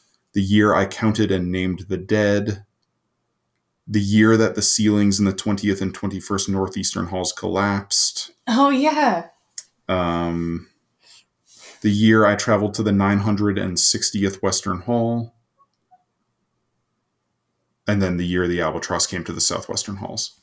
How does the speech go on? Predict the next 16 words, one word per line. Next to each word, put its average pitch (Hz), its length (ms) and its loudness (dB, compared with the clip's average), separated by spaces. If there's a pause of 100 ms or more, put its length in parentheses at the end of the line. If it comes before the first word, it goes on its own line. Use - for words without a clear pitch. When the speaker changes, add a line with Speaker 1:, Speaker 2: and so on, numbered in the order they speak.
(180)
Speaker 1:
which - 160 -10
is - 160 -10
when 90 180 -6
the, - 200 -8 (100)
the - 180 -10 (260)
story 98 260 0
takes - 200 -6
place. - 240 -8 (360)
Yeah, 127 200 2
there, 123 440 4 (800)
it's 120 260 0
really 170 300 2
creative. 117 840 2
There's, 113 300 2 (640)
there's 131 460 0
just 151 180 -2